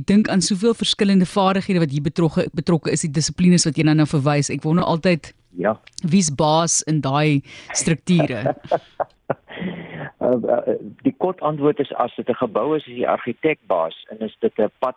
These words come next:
Speaker 2: is, dan is die siviele ingenieur baas. <laughs>
Speaker 1: Nogal, nogal. Vertel vir ons hoe hulle saamwerk en hoe jy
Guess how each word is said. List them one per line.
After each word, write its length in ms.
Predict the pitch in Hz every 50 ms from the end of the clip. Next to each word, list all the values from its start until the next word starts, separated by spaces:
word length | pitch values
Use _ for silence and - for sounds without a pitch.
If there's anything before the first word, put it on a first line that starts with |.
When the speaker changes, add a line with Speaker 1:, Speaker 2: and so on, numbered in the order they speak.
| _ -
Speaker 2:
is, 100 | 113 - _
dan 120 | - 101
is 60 | 95 -
die 100 | 104 95
siviele 400 | - - - - - 110 101 92
ingenieur 440 | 92 - - 92 87 92 95 95 92
baas. 440 | 76 - 71 60 60 - - - - _ - - -
<laughs> 1700 | - 147 - _ - 175 175 - _ _ - - - - _ _ - - - _ _ _ _ _ _ _ _ - 185 - - 151 - -
Speaker 1:
Nogal, 600 | 190 170 180 190 175 170 185 147 127 113 110 120
nogal. 600 | 127 160 170 185 190 185 147 - 139 117 104 95
Vertel 480 | - - - - - - 226 311 294 330
vir 100 | - 359
ons 120 | 359 339
hoe 120 | 320 311 311
hulle 140 | 330 311 294
saamwerk 680 | - - 294 285 330 330 302 269 202 165 151 151 - -
en 140 | 147 180
hoe 140 | 180 190 214
jy 300 | 208 220 226 226 233 220